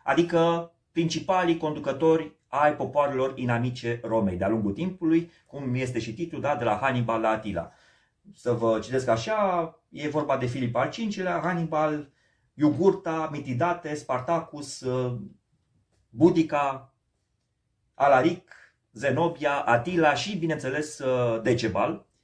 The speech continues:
Asta mi-a plăcut foarte mult, îmi place să citesc, uh,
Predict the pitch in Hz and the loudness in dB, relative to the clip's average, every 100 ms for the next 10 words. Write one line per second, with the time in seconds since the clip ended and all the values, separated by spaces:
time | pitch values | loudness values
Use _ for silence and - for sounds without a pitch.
0 | _ _ _ _ _ _ - 170 165 147 | _ _ _ _ _ _ -2 0 2 2
1 | 147 156 156 - - 156 151 151 202 220 | 2 2 2 0 2 4 4 -2 -2 -6
2 | - 117 117 165 - 120 - 120 110 127 | -6 -8 -2 -2 -2 -6 -6 -8 -6 -8
3 | 127 - - 117 113 107 101 95 | -8 -10 -8 -4 0 0 0 -2